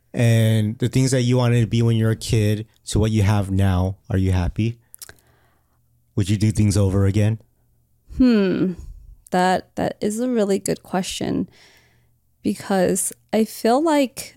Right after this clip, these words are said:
Speaker 2: I feel like we did everything that we needed to. Like, we traveled a lot. We had, um, a lot of fun,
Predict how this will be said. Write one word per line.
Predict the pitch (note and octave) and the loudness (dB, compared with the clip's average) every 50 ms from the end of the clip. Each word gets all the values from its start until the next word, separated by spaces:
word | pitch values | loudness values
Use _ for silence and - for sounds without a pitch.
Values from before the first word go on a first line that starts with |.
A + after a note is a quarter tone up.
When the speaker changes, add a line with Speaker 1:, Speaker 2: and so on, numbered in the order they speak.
| - | -6
Speaker 2:
I | - A3+ | -6 -2
feel | - C#4+ C#4+ | 0 2 2
like | D#4 D4+ C#4 | 2 2 2
we | C#4 C4+ | 2 2
did | - G#3+ G#3+ A3+ | 4 4 4 4
everything | - - - G3+ G#3 G#3 A3 G#3 - - - F#3+ F#3+ G3 G3 G3 G3 G3+ G3+ G#3 G3+ F#3+ _ _ _ _ _ _ _ _ _ _ - | 4 2 0 0 0 0 0 0 -2 0 2 2 4 4 4 2 2 2 2 0 0 -2 _ _ _ _ _ _ _ _ _ _ 0
that | F#3 F#3 F3 | 0 0 2
we | F3+ F#3 | 2 2
needed | F#3 F3+ F3 E3+ F#3 F3+ - | 4 4 4 4 2 0 0
to. | - G3 G3 G3 G3+ G3+ G3+ | 0 2 2 2 2 2 2
Like, | G3+ F3+ E3+ D#3+ - | 2 2 0 0 0
we | E3+ F#3+ | -2 -2
traveled | - - - E3 E3 - E3+ F3+ F3+ | -2 -2 -2 -2 -2 0 0 0 0
a | F3+ | 2
lot. | F3+ F3+ F3 F3 F3 F3 F3 F3 F3 E3+ - _ - | 2 2 2 2 2 2 2 2 0 0 -2 _ -8
We | - F#3 F#3+ F3+ E3+ E3 D#3+ - - | -6 -4 -2 -2 -2 -2 -2 -4 -4
had, | - F3+ - - D#3+ D#3 E3 - - - - - - _ _ _ _ - - | -6 -6 -4 -2 0 0 0 0 -2 -8 -12 -14 -20 _ _ _ _ -6 -2
um, | - F#3 F3 C#3+ C#3 B2 D3+ - F3 - - - _ _ _ - _ _ _ - | 0 0 0 0 -2 -2 -4 -4 -6 -6 -10 -20 _ _ _ -20 _ _ _ -2
a | F#3+ | 0
lot | F#3+ F#3+ F#3 F#3 | 2 2 2 2
of | F#3+ F#3 | 0 -2
fun, | - - F#3 F3+ F#3 F3 F3 F3+ G3 A3+ A3+ A3+ | 0 0 2 2 2 2 0 0 0 0 -2 -2